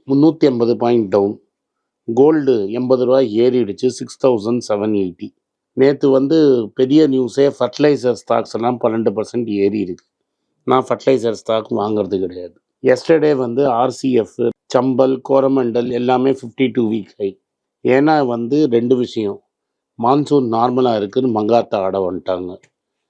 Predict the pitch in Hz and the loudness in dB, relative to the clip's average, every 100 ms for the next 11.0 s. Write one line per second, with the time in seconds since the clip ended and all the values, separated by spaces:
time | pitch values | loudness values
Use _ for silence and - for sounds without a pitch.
0 | _ _ - 113 135 156 151 131 117 110 | _ _ -10 -2 2 2 2 0 0 -2
1 | 127 117 107 104 98 95 92 87 92 95 | 2 2 2 -2 -2 -4 -4 -6 -4 -4
2 | - - _ _ _ _ _ _ - - | -6 -10 _ _ _ _ _ _ -12 -2
3 | 139 139 147 131 110 104 95 107 98 98 | 0 2 2 2 0 -2 -2 -2 -2 -4
4 | 120 _ _ _ _ 123 131 147 147 117 | -10 _ _ _ _ 0 2 2 -2 -2
5 | 113 123 127 - - 101 90 120 113 120 | -2 -2 -4 -4 0 0 0 0 0 0
6 | 95 104 110 - 101 92 104 90 95 92 | -4 -4 -4 -6 -10 -8 -10 -8 -10 -10
7 | 95 _ _ _ _ _ _ 131 135 156 | -12 _ _ _ _ _ _ 2 4 4
8 | 160 147 120 113 131 98 117 107 - 127 | 4 2 -2 0 -2 -2 -2 -4 0 -2
9 | 156 - _ _ _ _ 120 131 135 123 | -2 -6 _ _ _ _ -2 0 2 2
10 | 113 131 131 123 113 101 107 92 - - | 0 0 0 2 2 2 -2 -2 -8 -12